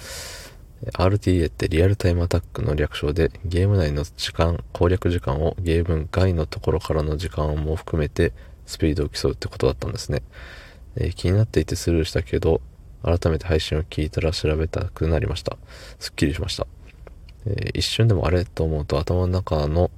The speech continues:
どこかに沈殿したり引っかかるものですね。やっぱりリアルタイムで調べた方が賢い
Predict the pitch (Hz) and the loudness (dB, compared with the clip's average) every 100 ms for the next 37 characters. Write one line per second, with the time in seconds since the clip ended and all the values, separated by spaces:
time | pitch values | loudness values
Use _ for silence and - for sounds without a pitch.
0 | - 85 82 - 67 - - 82 80 - | -10 -4 -2 -2 -4 -2 -2 0 0 0
1 | 65 - - - 73 73 71 - 67 - | 0 -2 -2 0 0 0 -2 -4 -4 -4
2 | - - - - - - - - 85 - | -6 -20 -20 -20 -20 -20 -20 -2 0 4
3 | 90 78 90 101 98 87 82 87 85 - | 4 4 4 4 2 2 0 0 0 2
4 | 87 - 82 - 87 85 | 0 0 -4 0 0 0